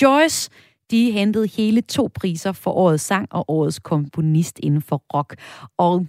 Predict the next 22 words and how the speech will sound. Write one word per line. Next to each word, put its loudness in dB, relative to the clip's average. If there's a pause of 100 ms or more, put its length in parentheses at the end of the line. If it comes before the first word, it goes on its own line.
det 2
er 4
også -2
Joyce, 0
som -2
vi -2
slutter -4
programmet -4 (120)
af -2 (140)
med 0 (140)
at -4
høre, -4 (320)
øh, 0
i -4
dag. 0 (320)
Vi -4
skal -6
simpelthen 4
høre 4
nummeret, 2
øh, -6
Formskifter. -4